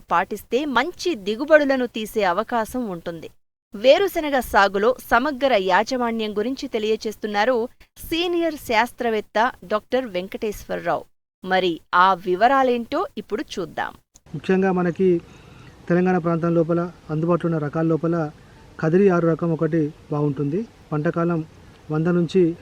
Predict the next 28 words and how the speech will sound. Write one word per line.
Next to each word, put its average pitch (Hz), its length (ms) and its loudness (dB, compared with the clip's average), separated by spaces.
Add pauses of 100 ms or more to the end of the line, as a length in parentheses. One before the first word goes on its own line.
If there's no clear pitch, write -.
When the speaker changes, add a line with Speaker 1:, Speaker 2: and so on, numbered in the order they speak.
Speaker 2:
నూట 165 160 0 (140)
పది 156 140 0
రోజులు, 156 340 0 (480)
చిన్న 180 180 4
గుత్తి 160 260 2
రకము, 156 380 0 (380)
దాదాపు 175 600 2
హెక్టార్కి 175 720 2
పదహారు 160 260 0
నుంచి 165 200 -2
పద్దెనిమిది 156 320 -2
క్వింటాల 156 220 -2
దిగుబడి 147 320 -2
కూడా 156 120 2
మనకు 147 380 -2 (340)
వచ్చే 151 240 -4
అవకాశం 139 340 -6
ఉంది. 123 140 -12 (560)
దీంతో 202 320 6
పాటు 180 460 2 (400)
కొంతవరకు 175 420 2
బెట్టను 165 320 2
తట్టుకునే 170 280 0
రకము 170 440 0 (160)
ధరణి, 147 340 0 (420)
ఇది 165 220 6
వంద 156 200 0
నుంచి 185 320 2